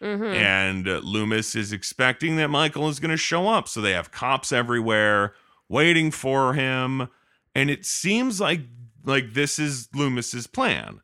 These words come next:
Speaker 1: Mm-hmm.
Speaker 2: Like, at this point, it doesn't seem like he has any more, like, ulterior motive or anything where he's like, "Okay, this is what we're gonna do. He's gonna come here.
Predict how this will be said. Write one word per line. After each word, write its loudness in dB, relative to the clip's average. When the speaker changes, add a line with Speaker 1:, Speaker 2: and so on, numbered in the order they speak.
Speaker 1:
Mm-hmm. -2
Speaker 2:
Like, 0
at 2
this 0
point, -2
it -4
doesn't 0
seem -2
like 0
he -4
has 0
any 0
more, 0
like, -2
ulterior -2
motive -4
or -4
anything -8
where -10
he's -10
like, -10
"Okay, -2
this -6
is -10
what -4
we're -6
gonna -4
do. -2
He's -4
gonna -6
come -6
here. -8